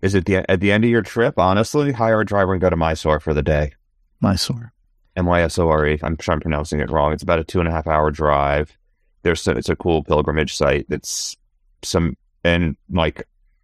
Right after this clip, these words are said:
Speaker 1: there's a version of it you can do that is enti-, like, get the driver, get the guide, whatever. Someone in the office there will help you out.
Speaker 2: Mm-hmm.
Speaker 1: We, our hotel arranged it for us. Um,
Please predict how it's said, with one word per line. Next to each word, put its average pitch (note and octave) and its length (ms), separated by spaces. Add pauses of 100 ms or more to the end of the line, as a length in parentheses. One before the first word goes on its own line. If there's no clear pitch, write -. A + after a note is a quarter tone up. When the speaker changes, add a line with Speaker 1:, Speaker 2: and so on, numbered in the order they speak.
(200)
Speaker 1:
there's F#2+ 200
a G2 80
version F#2+ 360
of F2 100
it F2 40
you E2 120
can E2+ 160
do E2 180
that E2 140
is D#2 100
enti-, E2 320
like, D#2 220 (400)
get E2+ 160
the E2+ 60
driver, D#2+ 280
get D2+ 160
the D#2+ 80
guide, D#2 300
whatever. D#2 340
Someone D#2 260
in D2+ 60
the D2+ 80
office D2+ 260
there D2+ 140
will D2 100
help D2+ 200
you D2+ 100
out. D#2 300 (420)
Speaker 2:
Mm-hmm. A#2 240 (260)
Speaker 1:
We, - 200
our D#2 100
hotel D#2 340
arranged D2+ 300
it - 100
for D#2+ 200
us. - 400 (160)
Um, C#2+ 480